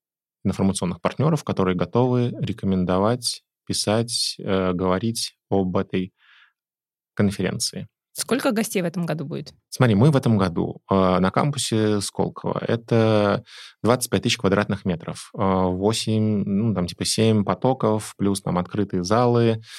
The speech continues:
Speaker 1: Э, и как бы, м, школа-то вмещает в себя там порядка трех тысяч человек, туда можно загнать.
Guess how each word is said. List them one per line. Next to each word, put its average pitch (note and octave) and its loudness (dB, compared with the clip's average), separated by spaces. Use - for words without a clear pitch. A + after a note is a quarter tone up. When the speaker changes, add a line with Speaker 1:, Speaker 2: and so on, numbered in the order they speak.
Speaker 1:
Э, F#2 2
и G#2+ -2
как F#2+ -2
бы, F#2 0
м, F#2 -2
школа-то C3 0
вмещает F#2+ 0
в - -2
себя B2 0
там G2 -2
порядка F#2+ 0
трех G#2 0
тысяч G2+ 0
человек, A2 -2
туда F#2+ 0
можно F#2+ 0
загнать. F2 -4